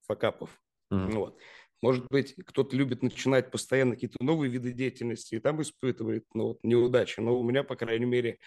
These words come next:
Speaker 1: э, большинство, э, каких-то, ну, я не скажу, что это какие-то глобальные вещи, которые прям сильно <clears throat> повлияли на мою, на мою жизнь, на мою судьбу, на мою деятельность. Вот. Но таких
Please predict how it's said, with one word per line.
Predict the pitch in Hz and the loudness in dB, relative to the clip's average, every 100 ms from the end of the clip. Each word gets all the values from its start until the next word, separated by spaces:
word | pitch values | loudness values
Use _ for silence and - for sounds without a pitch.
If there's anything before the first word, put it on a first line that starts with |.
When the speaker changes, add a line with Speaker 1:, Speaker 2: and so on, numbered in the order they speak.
| - - - - - | -20 -20 -20 -18 -8
Speaker 1:
э, | 110 | -4
большинство, | 110 117 123 117 - 131 131 120 - - _ _ | 0 0 0 -2 -2 4 6 4 0 -16 _ _
э, | - | -14
каких-то, | - 110 - 117 - 117 110 - _ - | -8 -6 -4 -4 2 2 2 -4 _ -4
ну, | 135 | 0
я | 151 170 | 2 2
не | 147 | 2
скажу, | - 151 147 | -2 -6 -4
что | - | -2
это | 123 110 | -2 -2
какие-то | 113 - 110 123 | -6 -8 -4 0
глобальные | 117 120 190 202 139 | 2 4 4 4 2
вещи, | 117 107 110 | 2 0 -4
которые | - 104 - 113 104 - | -4 -4 0 -2 -2 -8
прям | - - | -14 -4
сильно | 120 110 90 - - - - _ _ - | 0 2 0 -6 -20 -20 -20 _ _ 2
<clears throat> | 151 110 | 2 4
повлияли | 120 110 123 123 117 | 0 2 4 4 4
на | 113 | 2
мою, | 113 113 113 104 - - | 2 2 2 0 -6 -6
на | 110 | -2
мою | 117 113 107 | 2 2 0
жизнь, | 135 135 117 | -2 -4 -4
на | |
мою | 117 110 | -4 -4
судьбу, | - 113 123 143 | -6 -8 -4 -2
на | 117 | 0
мою | 113 110 | 0 0
деятельность. | 113 139 139 113 104 - - _ _ - - _ | -2 -4 -2 -6 -6 -10 -18 _ _ -20 -20 _
Вот. | - 117 104 - | 0 2 2 0
Но | 117 135 131 120 - - - | 2 6 6 6 4 -2 -4
таких | 127 131 | 0 2